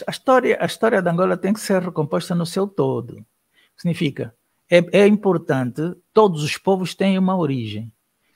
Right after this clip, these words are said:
E é os mistérios da humanidade, de onde, quem nós somos, ainda exatamente não sabemos.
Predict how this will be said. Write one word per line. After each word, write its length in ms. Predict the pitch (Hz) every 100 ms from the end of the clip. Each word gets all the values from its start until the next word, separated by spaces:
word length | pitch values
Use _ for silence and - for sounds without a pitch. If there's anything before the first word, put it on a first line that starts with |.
| _
E 80 | 151
é 120 | 170
os 160 | 160 139
mistérios 520 | 165 135 226 202 147
da 80 | 143
humanidade, 560 | 127 120 117 117 113
de 80 | 120
onde, 240 | 190 190 -
quem 180 | 226
nós 240 | 202 196 -
somos, 420 | - 160 160 160 -
ainda 320 | 165 156 156 143 131
exatamente 680 | 127 175 147 139 151 170
não 100 | 151
sabemos. 480 | 143 120 - - _